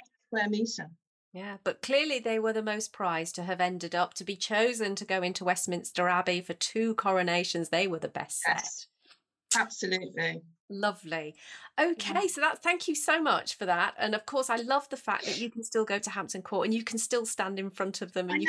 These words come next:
Speaker 2: can
Speaker 1: know.
Speaker 2: gaze upon them. And, and that is a miracle. And I just adore that fact.
Speaker 1: The biggest
Speaker 2: So
Speaker 1: thing I think to i-, invite your, um,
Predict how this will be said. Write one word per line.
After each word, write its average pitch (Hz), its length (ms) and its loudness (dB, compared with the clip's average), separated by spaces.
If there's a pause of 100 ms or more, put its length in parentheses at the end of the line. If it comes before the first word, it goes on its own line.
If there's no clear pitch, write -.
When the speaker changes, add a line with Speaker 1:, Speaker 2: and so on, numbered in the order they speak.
Speaker 2:
can 320 140 0
Speaker 1:
know. - 40 0
Speaker 2:
gaze 214 320 0
upon 196 360 0
them. 175 260 2
And, 185 220 0
and 220 160 -2
that 240 240 2
is 220 120 -4
a 226 60 2
miracle. 214 800 2
And 180 120 0
I 180 160 0
just 185 320 -8
adore 180 500 2
that 156 260 0
fact. - 460 -2 (480)
Speaker 1:
The 262 80 0
biggest 359 360 2
Speaker 2:
So - 80 -2
Speaker 1:
thing 269 100 4
I 233 120 4
think 240 400 -2
to 214 380 2
i-, 202 260 0
invite 202 340 -2
your, 190 220 -8 (440)
um, 180 220 -6